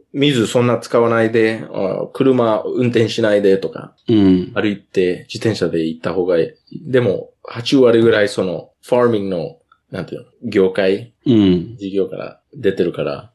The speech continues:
Speaker 1: その、本当の原因、まず解決しないと何も変わんないって感じな。
Speaker 2: そうね。あ、ごめん、あったわ。えーっとね、thirty-eight percent of global mangrove。
Speaker 1: うん。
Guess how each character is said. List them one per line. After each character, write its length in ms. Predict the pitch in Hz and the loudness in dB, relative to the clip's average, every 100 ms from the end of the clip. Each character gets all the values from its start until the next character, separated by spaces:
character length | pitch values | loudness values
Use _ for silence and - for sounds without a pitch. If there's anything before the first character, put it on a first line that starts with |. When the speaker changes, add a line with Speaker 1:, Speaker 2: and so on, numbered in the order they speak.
| _ | _
Speaker 1:
そ 140 | - | -12
の、 200 | 50 - - _ - - | -10 -12 -16 _ -20 -6
本 200 | 123 143 | -2 2
当 120 | 139 | 4
の 140 | 123 | 4
原 140 | 120 123 | 4 4
因、 280 | 117 110 107 - _ _ | 4 0 -6 -18 _ _
ま 160 | 131 113 | -2 0
ず 300 | 98 90 - _ | -2 -6 -10 _
解 180 | - 107 | -4 -2
決 140 | 104 98 | -2 -4
し 160 | - | -4
な 120 | 101 | -2
い 80 | 92 | 0
と 240 | 92 82 - | 0 -2 -2
何 180 | 101 98 | -2 -2
も 120 | - | -2
変 100 | 90 | -4
わ 60 | 80 | -4
ん 60 | |
な 60 | 76 | -6
い 40 | |
っ 20 | - | -12
て 80 | - | -16
感 160 | - | -20
じ 140 | - - | -18 -18
な。 100 | - - | -18 -20
Speaker 2:
そ 440 | - - 117 104 | -14 -10 -6 -6
う 40 | 92 | -6
ね。 320 | 92 - - _ | -8 -10 -14 _
あ、 200 | 110 101 | -4 -2
ご 80 | - | 0
め 140 | 113 110 | 2 2
ん、 60 | - | 0
あ 60 | |
っ 120 | - | -6
た 140 | - 104 | -4 -6
わ。 180 | 95 - _ | -6 -16 _
え 120 | 117 95 | -2 -2
ー 60 | |
っ 40 | - | 0
と 80 | |
ね、 260 | 90 82 - _ | 0 0 -4 _
thirty-eight 840 | - - 151 156 147 127 127 120 - _ | -8 0 4 6 4 4 0 0 -8 _
percent 500 | 131 113 120 110 104 101 | -2 0 0 0 0 -2
of 140 | 90 | -4
global 680 | - 107 107 107 101 95 - _ | 0 2 2 4 2 0 -6 _
mangrove。 840 | 101 107 127 139 87 85 120 - - - 98 - _ | 0 4 4 4 2 0 -2 -4 -10 -10 -10 -12 _
Speaker 1:
う 100 | 127 | 0
ん。 280 | 110 82 | 2 0